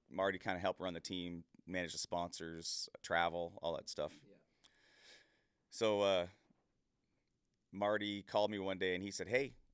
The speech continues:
Speaker 1: I got a job." I'm like, "Awesome, cool." It was about two weeks after I started Hendrick. I said, "Okay, cool. So we're both out of, we're both out of Gibbons. We can, you know, start going on this cup deal." And I said, "What, what did you find?"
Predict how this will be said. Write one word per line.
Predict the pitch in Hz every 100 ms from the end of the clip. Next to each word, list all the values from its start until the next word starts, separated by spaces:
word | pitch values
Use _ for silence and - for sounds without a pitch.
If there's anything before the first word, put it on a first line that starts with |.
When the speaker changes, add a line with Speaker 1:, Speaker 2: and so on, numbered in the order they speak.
| _ _
Speaker 1:
I | 90
got | 95
a |
job." | 92 110 90 82 -
I'm | 101
like, | 101 90
"Awesome, | 98 104 - 85
cool." | 113 87
It |
was | 98
about | 107 -
two | 113
weeks | 101 -
after | 95 -
I | 87
started | - 87 80
Hendrick. | 90 85 -
I |
said, | 92 92
"Okay, | 98 95
cool. | - 92 82
So | 80
we're | 80
both | 92 98
out | 82
of, | 87 80
we're | - 85 -
both | 101 104
out | 98
of |
Gibbons. | 92 90 87 -
We | 85
can, | 87 82 -
you | 85
know, | 87 87 _ _ _
start | - 101 92
going | 95 95
on |
this | 87 -
cup | 87 -
deal." | 80 85 _ _ - - _ -
And | 98
I |
said, | 98 101
"What, | 87 98 107 -
what | 110
did | 117
you | 117
find?" | - 90 78